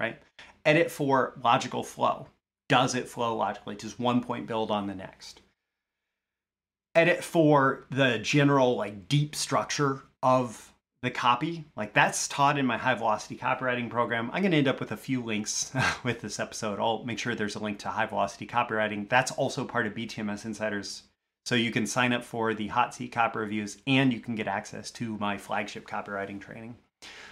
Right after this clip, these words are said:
Um, back to the, the outline and the editing that we're doing here. You know, you get the deep structure right.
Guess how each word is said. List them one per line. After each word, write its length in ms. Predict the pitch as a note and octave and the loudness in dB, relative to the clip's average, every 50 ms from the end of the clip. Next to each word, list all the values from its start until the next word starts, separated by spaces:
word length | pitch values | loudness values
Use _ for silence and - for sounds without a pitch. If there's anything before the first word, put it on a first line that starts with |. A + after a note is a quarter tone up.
| - - - | -16 -6 0
Um, 260 | - A#2+ A#2 C#3 C#3 A#2 | 2 2 2 2 2 4
back 200 | D3 C#3 C3+ - | 4 4 4 4
to 100 | - B2 | 2 2
the, 240 | B2+ B2+ B2+ B2 - | 2 2 2 0 -4
the 220 | C3+ A#2 A2+ A2 - | -4 -4 -4 -2 2
outline 440 | A#2+ C#3 C3+ B2+ B2 A#2 A#2 G#2+ | 4 4 4 4 2 0 0 -2
and 100 | G#2+ G2+ | -4 -4
the 120 | G#2+ A2 - | -4 -4 -4
editing 360 | B2+ A#2+ C3 B2 A#2+ A2 G2+ | -4 -2 -2 -2 -2 -4 -4
that 120 | G#2+ G#2+ | -4 -6
we're 120 | - A#2 G2+ | -8 -10 -10
doing 260 | G#2 G2+ G2 G2+ G2+ | -8 -8 -8 -8 -8
here. 240 | F#2+ G2+ G#2 A#2 B2+ | -8 -6 -6 -6 -6
You 80 | - A#2 | -8 -8
know, 120 | G#2+ G#2+ | -8 -6
you 160 | A2 A2 A2+ | -6 -6 -6
get 200 | G#2 G#2 C3+ C3 | -2 -2 -2 -2
the 80 | C3+ C3+ | -2 -4
deep 220 | A2+ A2+ A#2+ A2+ | -4 -4 -6 -6
structure 380 | - - A2+ G#2+ G#2+ - - A2+ | -6 -6 -6 -6 -6 -6 -8 -8
right. 340 | G#2+ G2+ G2+ G#2+ A#2 - | -6 -6 -6 -6 -8 -12